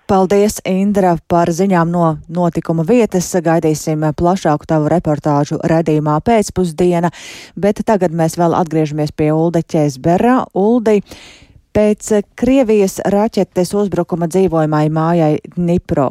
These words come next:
kur sestdien nogalināja vismaz četrdesmit piecus cilvēkus, atkārtot arī ir izskanējuši aicinājumi izveidot īpašu starptautisku tribunālu Krievijas kara noziegumu izskatīšanai. Vai šajā ziņā ir spērti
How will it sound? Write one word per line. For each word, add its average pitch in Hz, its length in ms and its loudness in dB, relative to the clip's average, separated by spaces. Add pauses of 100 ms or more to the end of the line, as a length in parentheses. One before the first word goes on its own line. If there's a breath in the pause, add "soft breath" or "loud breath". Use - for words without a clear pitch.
kur 131 400 -2
sestdien 143 480 -2
nogalināja 147 480 0
vismaz 156 320 -2
četrdesmit 151 480 -4
piecus - 400 -2
cilvēkus, 170 560 0
atkārtot 214 640 0
arī 190 180 2 (320 loud breath)
ir 170 140 0
izskanējuši 180 560 0
aicinājumi 175 480 -2
izveidot 160 500 0
īpašu 165 680 -2 (400)
starptautisku 160 720 -2
tribunālu 151 500 0
Krievijas 131 460 -2
kara 147 220 0
noziegumu 143 460 0
izskatīšanai. 143 540 -2 (400 loud breath)
Vai 233 180 4 (220)
šajā 233 400 2
ziņā 139 240 -2
ir - 80 -10
spērti 156 440 -2